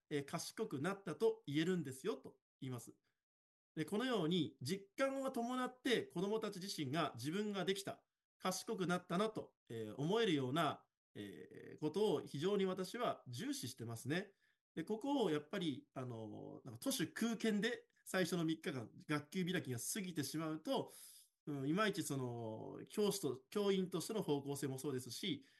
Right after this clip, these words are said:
えー、子どもたち自身もどこに向かうのかなっていう方向性も定まらないまま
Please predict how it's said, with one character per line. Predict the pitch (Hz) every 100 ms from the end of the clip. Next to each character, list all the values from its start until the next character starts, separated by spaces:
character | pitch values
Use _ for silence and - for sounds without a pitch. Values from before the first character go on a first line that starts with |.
| _
え | 143 131
ー、 |
子 | 139
ど | 180
も | 202
た | 214
ち | 196
自 | 220 220
身 | 151
も | 131 113
ど | 175
こ | 220
に | 175
向 | 127
か | 143
う | 147
の | 117
か | 120
な | 160
っ | 175
て | 123
い |
う |
方 | 117 160
向 | 165
性 | 170
も | 160
定 | 143 147
ま | 160
ら | 175
な | 156
い | 139
ま | 202
ま | 208